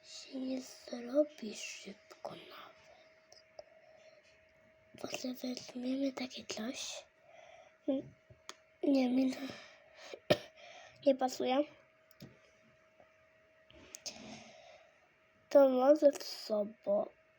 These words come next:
Nie, weźmy może normalne spodnie.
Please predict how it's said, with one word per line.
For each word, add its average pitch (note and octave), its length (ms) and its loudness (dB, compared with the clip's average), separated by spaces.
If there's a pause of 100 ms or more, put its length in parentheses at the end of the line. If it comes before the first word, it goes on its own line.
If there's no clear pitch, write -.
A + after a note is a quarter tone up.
Nie, D4+ 720 4
weźmy F4 420 4
może D4 520 4 (500)
normalne A3+ 960 -6
spodnie. B3+ 1040 -6